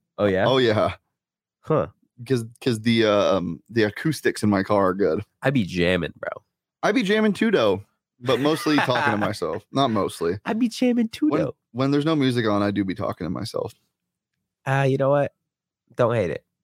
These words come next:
Speaker 1: Don't hate it whatsoever.
Speaker 2: Good. I'm glad. That would be really weird if you did hate it.
Speaker 1: That would be really weird. Uh, but yesterday, so Monday, uh, I spent a lot of time watching the offensive line.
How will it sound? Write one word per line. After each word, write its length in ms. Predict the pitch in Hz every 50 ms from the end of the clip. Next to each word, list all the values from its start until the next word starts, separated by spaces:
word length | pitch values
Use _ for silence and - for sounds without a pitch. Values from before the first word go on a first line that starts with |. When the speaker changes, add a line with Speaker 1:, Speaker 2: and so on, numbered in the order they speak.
| _ _ _
Speaker 1:
Don't 160 | 123 107 110
hate 160 | 113 101 101
it 100 | 98 -
whatsoever. 360 | - 90 - 143 127 101 - 98
Speaker 2:
Good. 20 | 95
I'm 60 | 107
glad. 340 | 107 110 104 101 92 - 104
That 80 | 117 110
would 80 | 107 107
be 100 | 113 113
really 300 | 101 95 107 107 104 101
weird 240 | 101 101 101 101 95
if 80 | 98 -
you 80 | 87
did 160 | 95 95 87
hate 120 | 107 101 71
it. 40 | 101
Speaker 1:
That 160 | 95 78 69
would 220 | 90 87 78 -
be 260 | - 57 55 55 53 - -
really 220 | 58 60 58 55
weird. 300 | 55 55 55 - - - - _ _ _ _ _
Uh, 260 | - 101 101 95 92 78
but 200 | - 104 76 69
yesterday, 720 | 107 120 127 - - - 117 104 98 92 87 87 85 90
so 200 | - - 90 80
Monday, 640 | 82 92 110 127 127 120 107 87 82 80 78 80 - _ _ _ _ _ _ _ -
uh, 180 | 80 80 80 - -
I 40 | 95
spent 200 | - - 139 131
a 60 | 131
lot 260 | 117 113 110 120 135 151
of 100 | 160 -
time 380 | - 143 127 123 120 120 117
watching 540 | 107 101 98 98 101 - - 101 98 98 92
the 240 | 98 92 90 87 85
offensive 480 | 67 82 92 - 101 92 - 90 80
line. 320 | 85 85 78 57 50 50